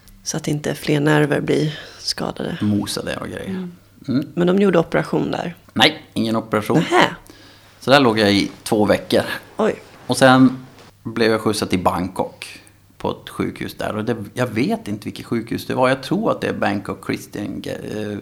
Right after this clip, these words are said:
Speaker 2: Hospital som jag låg på. Och sen kom det ner en svensk läkare och sjuksyster. Det bekostades av försäkringen,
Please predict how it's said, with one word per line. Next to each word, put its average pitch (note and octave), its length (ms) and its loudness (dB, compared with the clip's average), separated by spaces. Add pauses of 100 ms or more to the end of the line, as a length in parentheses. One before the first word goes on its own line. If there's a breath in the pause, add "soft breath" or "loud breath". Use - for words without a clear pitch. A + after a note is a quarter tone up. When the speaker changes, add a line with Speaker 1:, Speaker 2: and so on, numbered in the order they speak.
(540 loud breath)
Speaker 2:
Hospital - 560 -8
som G2 160 -6
jag F#2 100 -6
låg - 220 -10
på. - 220 -12 (720 soft breath)
Och B2+ 120 -4
sen C3 280 0
kom G#2+ 180 -2
det G2+ 60 0
ner F#2+ 140 0
en G2 100 -6
svensk G2 400 -8
läkare - 400 -6
och - 160 -8 (580 soft breath)
sjuksyster. - 720 -10 (540)
Det A2 140 -4
bekostades G2 640 -8
av - 180 -8
försäkringen, - 640 -12